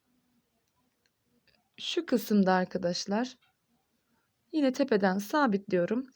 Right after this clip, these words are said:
Bir, iki, üç, dört, beş tane zincir çekiyorum, kapatıyorum. Üç, dört, beş zincir çektim, kapattım. Bir, iki, üç, dört, beş zincir çektim,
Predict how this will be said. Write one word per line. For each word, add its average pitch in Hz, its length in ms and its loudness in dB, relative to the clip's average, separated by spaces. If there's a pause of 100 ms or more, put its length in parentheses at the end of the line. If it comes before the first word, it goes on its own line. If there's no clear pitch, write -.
(260)
Bir, 302 320 2
iki, - 420 -6
üç, - 380 -6 (840)
dört, 254 340 6
beş 320 180 2
tane 240 280 2
zincir 220 320 2
çekiyorum, 214 540 -4
kapatıyorum. - 580 -6 (1400)
Üç, - 420 -8
dört, 233 340 -6
beş 302 180 2
zincir 202 380 2
çektim, 269 600 -4 (540)
kapattım. 202 680 -4 (1000)
Bir, 277 260 2
iki, 240 560 -4 (600)
üç, - 60 -20 (120)
dört, 214 420 0
beş 254 160 2
zincir 175 340 -2
çektim, 247 600 -4